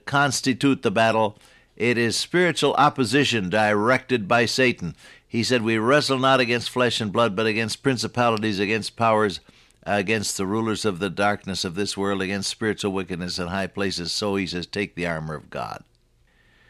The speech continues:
I'm talking to somebody who's had some opposition, and you're discouraged, and you may have been embittered by the constant barrage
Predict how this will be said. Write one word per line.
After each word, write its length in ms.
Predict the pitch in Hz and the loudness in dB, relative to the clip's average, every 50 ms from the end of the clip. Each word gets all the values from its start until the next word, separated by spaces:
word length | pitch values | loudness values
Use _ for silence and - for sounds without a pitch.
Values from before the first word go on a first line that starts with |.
| _ _ _ _ _ _ _ _ _ _ _ _ | _ _ _ _ _ _ _ _ _ _ _ _
I'm 240 | - 147 170 170 147 | -2 0 2 2 2
talking 300 | - 170 156 143 127 131 120 | 2 2 2 2 2 0 0
to 100 | 127 117 | 0 0
somebody 480 | - - 147 139 120 104 101 98 104 | 2 2 2 2 4 4 2 2 2
who's 240 | 92 113 117 101 - | 2 2 0 0 2
had 220 | 123 127 123 98 | 2 2 2 2
some 200 | - - 107 95 | 0 -2 0 2
opposition, 760 | 98 95 92 - 98 82 85 85 80 - - 62 - 71 65 57 - _ _ - - _ _ _ _ _ _ _ _ _ _ | 2 2 2 0 -4 -4 -2 -2 -2 -4 -6 -8 -10 -14 -14 -16 -20 _ _ -20 -20 _ _ _ _ _ _ _ _ _ _
and 140 | - - 95 | -8 -4 0
you're 120 | 101 107 | 0 0
discouraged, 880 | 104 98 110 104 - - - 143 135 117 85 73 62 - - - - - - - - | 0 0 0 -2 -2 0 2 4 4 4 2 0 -4 -6 -8 -8 -8 -12 -16 -16 -16
and 120 | - 76 | -10 -6
you 100 | 85 95 | -4 -2
may 160 | 104 123 135 | 0 2 4
have 220 | 143 139 120 95 87 | 4 4 2 2 2
been 260 | 117 127 127 123 - | 2 2 2 2 0
embittered 760 | - 120 120 117 98 85 82 147 143 120 101 85 67 - - - | 0 0 0 0 0 2 4 4 4 4 2 0 -2 -6 -10 -4
by 200 | - 95 101 104 | 0 2 2 2
the 160 | 90 92 87 | 0 -2 -4
constant 560 | - - - 160 151 110 - - 135 92 69 | -4 -2 -2 0 0 -2 -2 -2 -4 -4 -2
barrage 800 | 76 98 98 98 107 117 120 120 110 98 85 78 78 - - - | -2 0 2 2 4 4 6 6 4 4 2 0 -4 -6 -10 -12